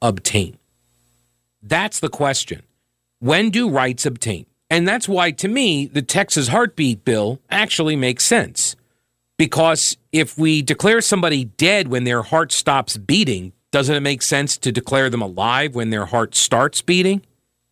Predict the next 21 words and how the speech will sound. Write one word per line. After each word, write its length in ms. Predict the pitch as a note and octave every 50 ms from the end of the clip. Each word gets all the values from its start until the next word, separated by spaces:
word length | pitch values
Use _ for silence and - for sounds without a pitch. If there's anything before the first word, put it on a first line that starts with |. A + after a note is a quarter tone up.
| _ _ _ _ _
So 440 | - - F#3 E3+ E3+ E3+ E3 D3+ - _ _ _ _ _ _ _ _ _ _ _ _ _
that 400 | - A#2 A2+ D#3 F#3+ A#3 F#3+ C3+
bill 240 | B2 F3 A3 A3 F#3+
makes 340 | D3+ C#3 D#3 E3 C3 - -
sense. 300 | - - F#3 C#3 G#2+ -
It 60 | C#3+
makes 200 | F3+ F#3+ - -
logical, 600 | G#2+ A2+ A#2 B2 D3 E3+ D#3+ - F#3 - E3 F3+ E3+
consistent 840 | - - C#3+ B2 G#2+ - - - F3+ F3 - - - F3 E3+ D3+
sense 420 | - - - D#3+ D3 C3+ B2 - -
to 80 | -
me. 180 | F2+ D#2+ - - _ _ _ _ _ _ _ _ _ _ _ _ _ _ _ _ _ _ _ _ _ _ _ _ _ _ _ _ -
Um, 500 | B2+ B2 A#2+ A#2+ A#2 A2+ A2 A2 G2 G2 _ _ _ _ _ _ _ _ _
me 200 | - C#3 D3 D3
personally, 680 | - - E3 E3+ F3+ - - G#3+ G#3+ G#3 G#3+ A3+ A3 G#3+ _ _ -
I 80 | B2
believe 300 | A#2+ A2 B2 B2+ B2 G2
life 240 | A2 A#2+ A#2+ A#2 -
begins 280 | - A2 G#2 A#2 G#2+ A#2+
at 80 | B2
conception 540 | - C3 A#2+ - - F3 F3 - - E2 -